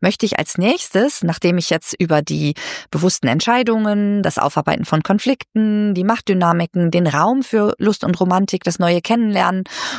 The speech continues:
und das Handeln gesprochen habe, darüber reden, dass Langzeitbeziehungen eben Beziehungen sind, dass es da eine Bindung gibt.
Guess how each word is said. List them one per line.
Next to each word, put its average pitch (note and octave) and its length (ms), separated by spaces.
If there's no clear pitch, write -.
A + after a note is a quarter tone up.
und D4+ 340
das - 160
Handeln C#4 300
gesprochen F3+ 420
habe, G3 360
darüber A#3 340
reden, B3 380
dass - 440
Langzeitbeziehungen C4+ 1040
eben B3+ 260
Beziehungen A#3 480
sind, D3+ 300
dass G3+ 120
es A#3+ 100
da B3+ 100
eine B3+ 120
Bindung B3+ 380
gibt. - 380